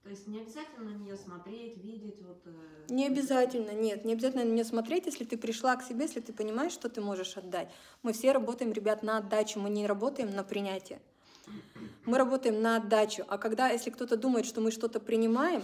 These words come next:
Speaker 2: это мы не принимаем, это мы, а,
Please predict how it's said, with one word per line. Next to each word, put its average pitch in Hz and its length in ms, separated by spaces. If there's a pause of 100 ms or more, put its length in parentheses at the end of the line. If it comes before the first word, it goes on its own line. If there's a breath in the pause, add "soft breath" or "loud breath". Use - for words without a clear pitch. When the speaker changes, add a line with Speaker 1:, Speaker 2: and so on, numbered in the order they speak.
Speaker 2:
это 220 200
мы 226 160
не 233 200
принимаем, 214 680
это 196 260
мы, 240 420 (540 loud breath)
а, 202 680